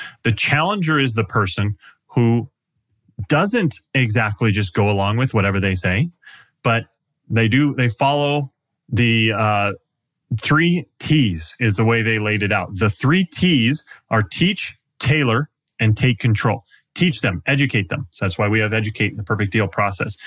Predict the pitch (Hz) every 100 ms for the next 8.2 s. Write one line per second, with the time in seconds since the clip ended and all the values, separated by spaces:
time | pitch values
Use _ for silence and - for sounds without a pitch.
0 | - - - - 165 180 196 185 156 143
1 | - 156 - - - - 254 262 110 -
2 | _ _ _ - 123 - - 160 143 135
3 | 107 - 151 147 131 120 104 - 143 139
4 | - 123 110 - - _ 117 117 131 131
5 | 131 110 127 117 110 113 156 196 - _
6 | _ _ - 139 135 - 127 - 120 104
7 | 113 101 95 101 95 101 101 95 107 139
8 | 143